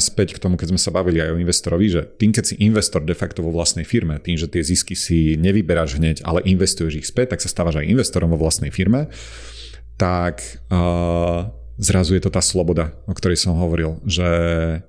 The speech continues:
že nemusíme brať úvery, nemusíme mať externých investorov, nemusím sa nikomu zodpovedať, nemusím nič. Keď to pokašleme, tak ja sa budem fackať a, a proste bude mi to strašne blbé voči spoločníkom,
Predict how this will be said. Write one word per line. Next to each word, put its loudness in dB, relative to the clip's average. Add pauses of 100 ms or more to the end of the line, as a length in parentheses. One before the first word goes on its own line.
(440)
že 2
nemusíme 4
brať -2
úvery, 4
nemusíme 2
mať -2
externých 4
investorov, 0
nemusím 0
sa 2
nikomu 0
zodpovedať, 0
nemusím 0
nič. -6
Keď 0
to 0
pokašleme, 0 (320)
tak 0
ja 4
sa 0
budem 2
fackať 0 (240)
a, 2
a -8
proste 0
bude -2
mi -2
to -6
strašne -2
blbé -2
voči -2
spoločníkom, 0